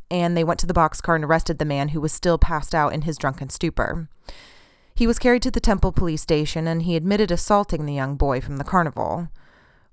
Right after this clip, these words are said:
Once they had finished their interrogation, one of the officers asked the man if he had anything else he wanted to tell them. He said no, not unless they wanted to talk about the two boys that he had strangled to death on that boxcar. The officers were definitely interested.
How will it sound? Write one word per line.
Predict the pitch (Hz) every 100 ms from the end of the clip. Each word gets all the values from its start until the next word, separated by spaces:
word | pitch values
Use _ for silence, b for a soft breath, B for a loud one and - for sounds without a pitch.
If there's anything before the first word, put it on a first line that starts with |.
| _
Once | 208 214
they | 190
had | 170
finished | - 165 156
their | 165
interrogation, | 151 - 151 143 190 220 - 139 139
one | 170 190
of |
the | 170
officers | 143 143 - 151 -
asked | 247 185 -
the |
man | 165 139 147
if |
he | 156
had | 165
anything | - 233 233 269
else | 262 -
he | 165
wanted | 147 139 139
to |
tell | - 165
them. | 156 135 135 143 - _ b b b b b -
He | 277
said | 359 226
no, | 220 165 147 170 240 -
not | 214 202 185
unless | 220 185 156
they | - 180
wanted | 156 147 156
to | -
talk | 165 147
about | 170 143
the | -
two | - 208
boys | 175 160 151 156
that | -
he | - 151
had | 160
strangled | - - 156 139 127 127 123
to | 175
death | 147 131 127 -
on | - 131
that | 135 127
boxcar. | 135 - - - 65 - 165 - - - B B B B B -
The | 254
officers | 254 208 - 156 -
were | 151
definitely | 147 165 147 123 127
interested. | 180 190 143 - 131 156